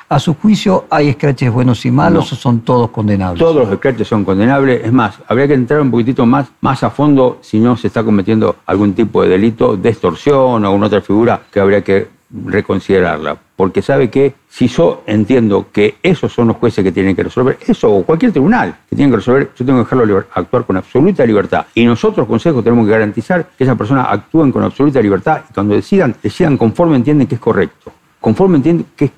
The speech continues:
Speaker 2: la ley que se corresponde aplicar. Y no podemos entrar los demás, porque hay un, vuelvo a insistir, me gusta el tachín tachín, porque lo dije, vamos a, a llevar todo, porque estos jueces son malos, porque van a resolver de esta manera. No. Entonces mañana resuelven de otra forma,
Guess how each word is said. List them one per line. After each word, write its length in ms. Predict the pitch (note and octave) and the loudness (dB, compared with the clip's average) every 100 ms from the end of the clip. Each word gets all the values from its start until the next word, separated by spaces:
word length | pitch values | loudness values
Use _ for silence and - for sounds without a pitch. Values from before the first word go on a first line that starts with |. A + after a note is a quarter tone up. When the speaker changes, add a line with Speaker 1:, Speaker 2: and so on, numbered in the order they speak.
| - | -4
Speaker 2:
la 160 | A2 | 0
ley 140 | A#2+ D#3+ | 2 0
que 120 | C#3 | -2
se 120 | - | -2
corresponde 400 | G#2+ G2 - A2+ | -2 -2 0 0
aplicar. 360 | F#2 F#2+ D#2+ D#2 - | 0 -2 -4 -6 -4
Y 80 | A2 | 0
no 120 | C3+ | 0
podemos 460 | - C#3 D3 G2+ F2 | 2 0 2 -2 -4
entrar 340 | F2+ G2+ F2 _ _ - | -2 -2 -4 _ _ -10
los 260 | G#2 G#2 F#2+ | -2 0 2
demás, 480 | B2+ G3 C#3+ C3 - | 2 2 0 -6 -6
porque 320 | F2 E2+ F#2 | -4 -2 0
hay 80 | F#2 | 2
un, 220 | G#2 F#2 | 0 -2
vuelvo 180 | F#2+ A#2 | -2 0
a 20 | |
insistir, 240 | G2+ A#2+ A#2+ | -2 0 0
me 160 | G#2 | 2
gusta 220 | B2+ D3 | 0 0
el 60 | A2+ | 0
tachín 260 | G#2+ B2 C3 | -2 -2 0
tachín, 400 | A2 B2+ D3+ D3 _ _ | 0 0 0 -4 _ _
porque 240 | G2 F#2+ | -6 0
lo 100 | C#3 | 2
dije, 220 | B2 D3 - | 2 2 0
vamos 400 | A2 D#3 C#3 B2 | 0 0 -2 -2
a, 140 | - - - | -6 -10 -10
a 100 | G2+ | -4
llevar 360 | B2+ D3+ E3 - | -2 -2 -2 -2
todo, 220 | E3+ C3+ | 0 0
porque 220 | A#2+ A2 | -2 -2
estos 180 | E3+ D3 | -2 0
jueces 260 | D#3+ C#3 C3 | -2 -2 -2
son 180 | D3 | 0
malos, 300 | D#3 G3+ G3+ - - | 2 2 0 -2 -4
porque 240 | C3+ D3+ | 0 2
van 140 | F3 | 0
a 40 | F3+ | 0
resolver 340 | B2+ D3 F3 | -2 0 2
de 80 | D3 | 2
esta 140 | C#3 | 0
manera. 400 | B2 A#2 F#2 D2 - _ - | 2 2 0 -4 -12 _ -6
No. 280 | F#3+ - - _ | -6 -6 -12 _
Entonces 260 | A2+ D3+ D#3 | -4 0 2
mañana 360 | A#2 D3 G3+ D3+ | 2 2 2 0
resuelven 320 | A2 - F3 | -2 0 0
de 120 | D#3 | 0
otra 60 | F3+ | 0
forma, 460 | A#3+ A3+ A3+ - | 0 0 -2 -4